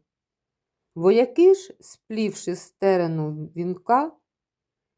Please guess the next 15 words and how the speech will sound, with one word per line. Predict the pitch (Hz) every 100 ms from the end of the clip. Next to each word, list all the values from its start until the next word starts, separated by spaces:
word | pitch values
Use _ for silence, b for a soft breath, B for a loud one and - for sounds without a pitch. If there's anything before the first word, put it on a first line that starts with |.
| -
йому | 160 170 247 302
поклали | 208 190 190 220 226
на | 214
голову | 208 170 160 151 147 151 151 - _ _ _ _ _ _ _ _
та | - 190
багряницю | 233 254 262 208 190 185 175
наділи | 165 160 156 165 160
на | 156
нього. | 156 151 151 151 151 156 _ _ _ _ _ _ _ _ _ _ _ _ -
І | 175
приступали | 190 196 - 214 220 285 330 254
до | 196
нього | 196 220 240
й | 233
казали: | 226 214 196 180 165 151 147